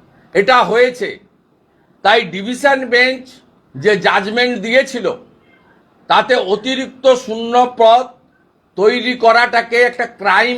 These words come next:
বলে বলা হয়েছিল, যে হায়েস্ট লেভেল থেকে এই দুর্নীতি এবং ক্রাইমটা করা হয়েছে।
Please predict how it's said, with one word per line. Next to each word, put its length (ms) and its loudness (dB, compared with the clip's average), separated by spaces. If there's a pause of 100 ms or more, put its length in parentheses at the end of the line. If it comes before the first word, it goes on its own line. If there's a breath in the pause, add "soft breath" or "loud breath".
(120)
বলে 260 2
বলা 360 2
হয়েছিল, 340 -4 (180)
যে 60 0 (100)
হায়েস্ট 400 0 (100)
লেভেল 240 0 (120)
থেকে 240 0 (1080)
এই 160 2 (120)
দুর্নীতি 540 -6
এবং 200 2 (120)
ক্রাইমটা 460 -2 (120)
করা 180 0 (100)
হয়েছে। 380 0